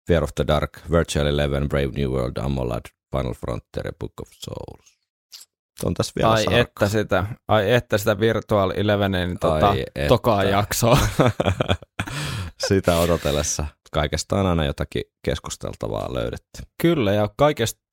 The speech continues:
Speaker 2: melkein kaikesta on löytynyt aina jotain uutta kulmaa tai jotain.
Speaker 1: Kyllä, mulla on muuten täällä aihe, aiheita tyrkyllä, niin meillä, mulla on täällä tämmönen Iron Maiden ja huumorijakso. Mä tiedän, että tässä on
Speaker 2: Eikö me siitä puhuttu just?
Speaker 1: Me siitä just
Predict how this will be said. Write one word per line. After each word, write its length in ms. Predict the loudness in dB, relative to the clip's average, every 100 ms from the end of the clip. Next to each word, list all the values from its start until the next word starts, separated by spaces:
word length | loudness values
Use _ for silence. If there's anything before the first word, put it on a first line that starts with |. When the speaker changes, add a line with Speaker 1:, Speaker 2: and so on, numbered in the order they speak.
| -20 _ 0
Speaker 2:
melkein 300 | 2 2 0
kaikesta 420 | 2 2 2 -2 0
on 40 |
löytynyt 320 | 0 0 0
aina 180 | 0 0
jotain 500 | -2 -2 2 0 0 -10 _ -4
uutta 300 | -4 -4 -6 -4
kulmaa 600 | -2 -2 -2 -2 -4 -4 -10 _
tai 180 | -2 0
jotain. 500 | 0 0 -2 -2 -6 -12 _ _ _ _ _ _ 0
Speaker 1:
Kyllä, 280 | 2 0 2
mulla 200 | 2 4
on 60 |
muuten 180 | 4 2 4
täällä 320 | 4 4 2
aihe, 420 | 4 4 4 0 -4 _ -20 -18 -18 _ _ 0
aiheita 440 | 2 2 0 -2 0
tyrkyllä, 500 | 2 2 0 -2 -2
niin 180 | -2 -2
meillä, 200 | 0 -2
mulla 200 | 0 0
on 80 | 2
täällä 220 | 2 0
tämmönen 320 | 2 0 2 2 2
Iron 160 | 2 0
Maiden 260 | 0 0
ja 100 | -2 0
huumorijakso. 800 | 0 0 -2 -2 -4 -4 -6 -8 _ _ _ _ _ -6
Mä 80 | 0
tiedän, 160 | 0
että 100 | 0
tässä 340 | -2 -2 2 0
on 80 | 2
Speaker 2:
Eikö 140 | -2 0
me 60 | 0
siitä 220 | 0 -2 -2
puhuttu 300 | -2 0 -2
just? 100 | 0
Speaker 1:
Me 60 |
siitä 300 | 2 2 2
just 140 | -2